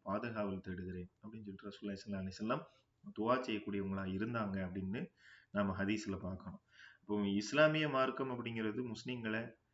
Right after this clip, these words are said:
ஒரு நல்ல ரீதியிலான முன்மாதிரிகளா இந்த உலகத்துக்கு முன்னிறுத்துது. அப்ப தீமையை தடுக்கணும், நன்மையை ஏவணும், மனிதர்களை, அ, அவர்களுடைய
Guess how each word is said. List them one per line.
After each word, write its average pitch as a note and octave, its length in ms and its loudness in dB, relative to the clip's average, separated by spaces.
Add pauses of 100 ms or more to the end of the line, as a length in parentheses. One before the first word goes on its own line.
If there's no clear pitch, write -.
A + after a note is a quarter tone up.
(200)
ஒரு G#2 140 2
நல்ல G#2+ 360 2
ரீதியிலான A2+ 580 2
முன்மாதிரிகளா A2 800 0
இந்த G2 160 -2
உலகத்துக்கு G2 640 -2 (360)
முன்னிறுத்துது. A#2 580 0 (340)
அப்ப A2 200 -6
தீமையை C3+ 500 0
தடுக்கணும், F#2 600 -4 (120)
நன்மையை A2 560 -2
ஏவணும், F#2 440 -4 (440)
மனிதர்களை, A2+ 640 4 (320)
அ, G#2 120 -6
அவர்களுடைய G2+ 640 2